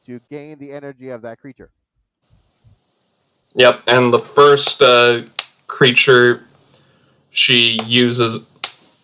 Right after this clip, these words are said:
Speaker 2: the first Mujic she casts is the Cannon of Casualty, which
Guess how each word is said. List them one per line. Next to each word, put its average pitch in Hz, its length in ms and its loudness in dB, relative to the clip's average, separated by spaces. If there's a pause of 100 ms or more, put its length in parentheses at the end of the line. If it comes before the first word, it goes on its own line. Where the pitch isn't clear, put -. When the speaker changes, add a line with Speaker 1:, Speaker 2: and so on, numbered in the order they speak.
(300)
Speaker 2:
the - 100 0
first 180 300 2
Mujic 139 320 2
she 165 200 -2
casts 135 460 2
is 131 280 2
the 120 380 4
Cannon 123 360 -2
of 98 100 -12
Casualty, 123 920 -2 (600)
which - 540 0